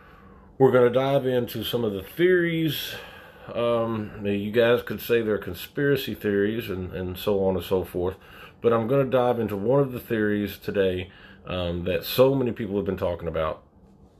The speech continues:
and, um, it pertains the five G network that's been put up.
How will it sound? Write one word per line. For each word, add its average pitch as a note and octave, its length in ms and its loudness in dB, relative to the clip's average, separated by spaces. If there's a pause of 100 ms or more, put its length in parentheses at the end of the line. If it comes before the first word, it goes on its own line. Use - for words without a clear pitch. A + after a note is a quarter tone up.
(180)
and, F#2+ 380 -2
um, F2+ 260 -2
it - 220 -2
pertains F#2 560 -2
the E2+ 100 -6
five G2 360 2
G F#2 320 -4
network E2+ 520 -2
that's E2+ 200 -4
been E2+ 180 -6
put D#2 180 -4
up. - 180 -8